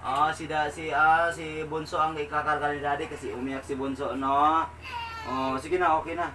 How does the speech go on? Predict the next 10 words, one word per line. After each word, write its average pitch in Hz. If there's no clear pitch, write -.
Kasi, 143
ano, 135
naiyak 127
si -
Bunso, 123
si 113
Bunso 113
ang 113
kakargahin. 110
Mm. 117